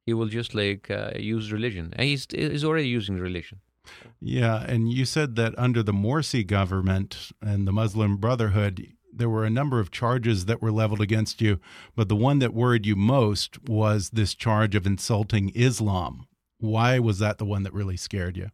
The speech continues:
Speaker 1: Because this is the one that they use to blackmail people. How can you defend that?
Speaker 2: Mm-hmm.
Speaker 1: I mean, uh, they will never come and, and accuse you of speaking your, uh, speaking your mind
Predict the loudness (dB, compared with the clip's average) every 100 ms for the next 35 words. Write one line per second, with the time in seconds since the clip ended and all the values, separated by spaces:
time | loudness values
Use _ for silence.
0 | -4 -2 4 4 4 0 0 0 2 2
1 | 0 0 2 2 -2 -4 0 -2 0 -2
2 | 0 -4 -4 -2 0 0 0 0 -2 -2
3 | -2 -6 -8 -4 -2 -2 -6 -8 _ -6
4 | -2 0 0 -2 -2 -2 -6 -2 2 4
5 | 4 4 4 2 2 2 0 0 -2 -2
6 | -4 -4 -2 0 0 0 0 -2 -8 -16
7 | -4 -4 -2 -2 -2 -4 -8 -10 -10 -4
8 | -4 -4 -6 -6 -8 -10 -2 -2 0 0
9 | 0 0 -2 -4